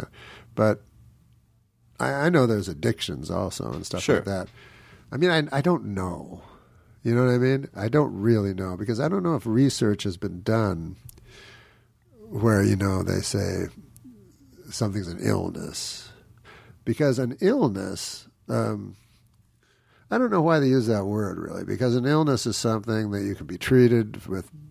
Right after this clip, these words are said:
Speaker 1: you know, um, narcotics or penicillin or <laughs> antibiotics, you know? And, and, you know, just c-,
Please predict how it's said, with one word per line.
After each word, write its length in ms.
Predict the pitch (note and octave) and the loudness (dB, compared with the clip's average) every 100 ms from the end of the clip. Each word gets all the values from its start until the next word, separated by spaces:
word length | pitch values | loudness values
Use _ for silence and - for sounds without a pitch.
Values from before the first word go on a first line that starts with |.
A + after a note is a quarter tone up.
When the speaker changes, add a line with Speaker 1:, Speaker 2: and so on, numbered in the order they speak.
| - F2+ - | -20 -20 -10
Speaker 1:
you 100 | F2 | -10
know, 320 | - F2+ E2+ | -8 -10 -12
um, 280 | A#1 C2+ F2+ G#2+ _ _ _ _ _ _ _ - - | -14 -18 -20 -20 _ _ _ _ _ _ _ -20 -12
narcotics 760 | F2 F2 - G#2 F3 - - F2 | -10 -4 0 2 2 -2 -6 -8
or 280 | C#2+ G1+ - | -8 -10 -12
penicillin 800 | - G2+ F#2+ - D#3+ G#3+ G3+ E3+ | -4 -2 -2 4 6 6 4 0
or 160 | D#2 - - - - | -6 -8 -10 -16 -20
<laughs> 240 | - - | -20 -8
antibiotics, 1040 | G#2+ G2+ F#2+ F2 F2+ D3 G#3 A#3 - - | -6 -4 -6 -6 0 0 0 -4 -10 -6
you 40 | B2 | 0
know? 160 | C#3+ - - - - - - - - _ _ _ _ - | 0 -2 -12 -20 -20 -20 -20 -20 -20 _ _ _ _ 0
And, 280 | C3 C3 | 4 4
and, 480 | C3 C3+ C3+ B2 - - _ _ _ _ _ _ _ _ _ - - - | 2 0 0 -2 -10 -14 _ _ _ _ _ _ _ _ _ -16 -12 -8
you 300 | - - D3+ | -2 2 4
know, 200 | D3 D3+ | 6 4
just 220 | C#3+ D#3+ - - _ | 2 -2 -4 -20 _
c-, 100 | - | -18